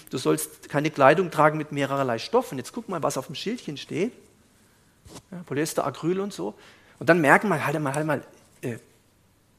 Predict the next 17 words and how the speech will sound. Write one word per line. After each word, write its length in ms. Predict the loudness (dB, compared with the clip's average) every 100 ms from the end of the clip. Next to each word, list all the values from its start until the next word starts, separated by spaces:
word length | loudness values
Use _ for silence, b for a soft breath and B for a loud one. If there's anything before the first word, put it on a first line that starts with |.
| _
was 180 | -6 -4
jetzt? 460 | -4 -6 -8 -12 -6
Und 80 | -2
deswegen 340 | 0 0 0
ist 160 | -2 -2
wichtig, 400 | -4 -4 -10 -12 B B
mit 100 | -6
solchen 260 | -4 -4 -4
Bibelstellen 520 | -2 -2 -2 -4 -4
richtig 300 | -6 -8 -6
umzugehen. 460 | -4 -2 -2 0 0
Das 100 | -2
versuchen 400 | -4 -4 -2 0
wir 160 | 4
auch. 220 | 4 2 B B B 6
Darum 460 | 8 8 6 2
jetzt, 520 | 6 6 6 0 -6